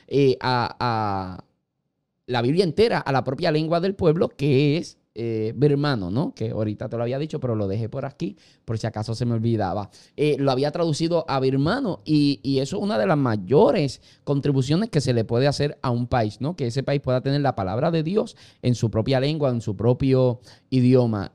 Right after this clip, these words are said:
Y después de haber pasado allí, eh, de estar en el campo como extranjero, trabajando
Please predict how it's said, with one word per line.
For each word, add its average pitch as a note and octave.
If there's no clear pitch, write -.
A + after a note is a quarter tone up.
Y D#3
después E3
de B3+
haber A#3
pasado F#3
allí, C#3+
eh, C3
de C#3
estar D#3
en G3
el C3+
campo D#3
como A#2
extranjero, A#2
trabajando A#2